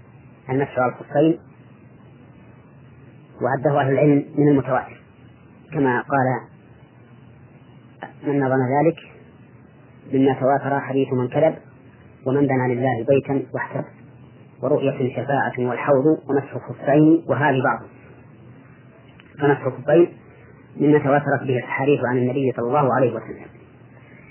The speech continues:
والمسح على الخفين إذا كان الإنسان قد لبسهما على طهارة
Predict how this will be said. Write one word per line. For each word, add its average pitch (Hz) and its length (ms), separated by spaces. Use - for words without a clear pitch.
والمسح 151 380
على 156 160
الخفين 160 360
إذا 135 320
كان 147 140
الإنسان 147 440
قد 139 440
لبسهما 131 340
على 131 120
طهارة 151 440